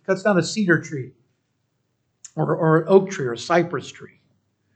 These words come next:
And it says here, "Then he shall be for a man to burn. He will take thereof and warm himself.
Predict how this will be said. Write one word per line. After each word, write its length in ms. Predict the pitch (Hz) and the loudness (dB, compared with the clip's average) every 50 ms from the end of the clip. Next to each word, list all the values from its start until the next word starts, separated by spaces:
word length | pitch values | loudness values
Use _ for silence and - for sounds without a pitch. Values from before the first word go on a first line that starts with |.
| _ _ _ - - - - - _ | _ _ _ -20 -20 -20 -20 -18 _
And 180 | - 196 196 185 | 4 6 6 6
it 60 | 180 | 6
says 280 | 185 - 208 196 185 190 | 6 6 6 6 4 4
here, 420 | - 202 170 151 135 - - - - - - | 4 4 4 4 2 -2 -6 -12 -20 -18 0
"Then 240 | - 170 208 233 240 | 4 6 8 8 8
he 100 | 262 269 | 6 4
shall 260 | - - - 202 220 | 2 2 2 2 2
be 200 | 190 185 220 214 | 4 4 4 2
for 160 | 208 214 220 190 | 4 4 2 2
a 80 | 180 | 4
man 340 | 180 180 190 202 208 220 214 | 4 4 6 6 6 4 4
to 100 | 214 214 | 4 2
burn. 520 | 156 131 196 190 185 175 156 131 - - - - - _ _ _ _ _ _ _ _ _ _ _ - _ _ | 2 4 4 4 6 4 4 2 -2 -6 -12 -20 -20 _ _ _ _ _ _ _ _ _ _ _ -20 _ _
He 160 | - - 220 | -2 2 4
will 140 | 214 214 208 | 6 6 6
take 280 | 214 - 240 254 254 254 | 6 8 6 6 6 6
thereof 400 | 247 226 208 202 190 190 190 190 | 6 6 8 8 8 6 6 6
and 220 | 196 175 175 165 | 4 2 4 4
warm 280 | 175 190 208 226 233 214 | 6 6 6 6 6 6
himself. 580 | 190 156 143 - - 175 156 151 147 - - | 4 2 2 -2 -2 -2 -2 -2 -2 -4 -10